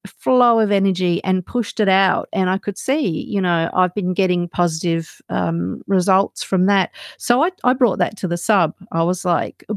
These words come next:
"Boom, boom, let's bump everyone up," and "Yeehaw," and "Wow, you're going well," like the big sort of cheer squad thing. So actually, um, what I've been doing is,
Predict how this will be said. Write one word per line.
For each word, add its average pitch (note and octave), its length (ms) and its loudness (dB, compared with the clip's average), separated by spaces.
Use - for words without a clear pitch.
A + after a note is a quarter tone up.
"Boom, F4+ 200 0
boom, D4+ 400 2
let's - 280 -4
bump F#3+ 300 -2
everyone G3 380 0
up," F#3+ 260 0
and F#3 240 -2
"Yeehaw," A#3 920 2
and F#3 200 -4
"Wow, C#4 280 2
you're C4 160 0
going A3 360 0
well," F#3 320 0
like F3 260 -2
the F#3 80 -6
big F#3+ 260 -6
sort - 220 -8
of F3 140 -8
cheer G#3 260 -2
squad F3+ 360 -6
thing. F3 300 -6
So F#3 240 0
actually, G3 560 0
um, F#3+ 300 2
what G3+ 160 4
I've F#3 80 0
been F#3+ 180 2
doing G#3+ 360 2
is, F#3+ 140 0